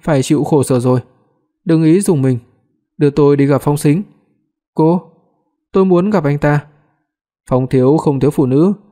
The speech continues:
lại càng không thiếu người tự nguyện dâng tới cửa. Khóe mắt Viên Viện lộ ra ý cười,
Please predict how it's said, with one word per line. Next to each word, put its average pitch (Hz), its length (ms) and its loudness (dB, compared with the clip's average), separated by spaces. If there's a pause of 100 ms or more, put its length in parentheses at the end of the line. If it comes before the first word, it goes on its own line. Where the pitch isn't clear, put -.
(120)
lại 175 140 -2
càng 170 220 -2
không 196 220 -2
thiếu 180 260 0
người 190 200 0
tự - 140 -4
nguyện 131 300 -2
dâng 131 160 -2
tới 131 120 0
cửa. 131 220 0 (840)
Khóe 170 180 -4
mắt 208 240 -4
Viên 185 180 -2
Viện 170 260 0
lộ 131 260 -2
ra 139 120 -2
ý 135 100 0
cười, 131 300 0